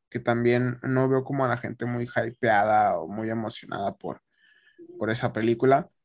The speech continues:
pero me imagino que va a haber gente que la va a ir a ver y que se va a conseguir también más taquilla.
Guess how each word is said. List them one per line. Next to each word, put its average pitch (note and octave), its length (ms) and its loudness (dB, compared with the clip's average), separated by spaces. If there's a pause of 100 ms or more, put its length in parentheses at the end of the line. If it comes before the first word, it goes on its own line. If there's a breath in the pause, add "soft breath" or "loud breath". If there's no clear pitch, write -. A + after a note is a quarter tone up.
(340)
pero A#2 120 0
me A#2+ 80 4
imagino B2+ 320 0
que A#2 80 0
va A2 60 6
a - 20 8
haber A#2 160 4
gente A#2 240 -4
que - 80 -4
la G#2 100 4
va G2+ 80 6
a A2 40 0
ir A2 80 0
a G#2 40 4
ver C3 300 2
y - 80 -20
que - 160 -18
se E2+ 140 -8
va E2 100 2
a G#2 80 -4
conseguir G#2+ 400 -2
también F#2+ 300 -4
más E2 180 -6
taquilla. - 480 -2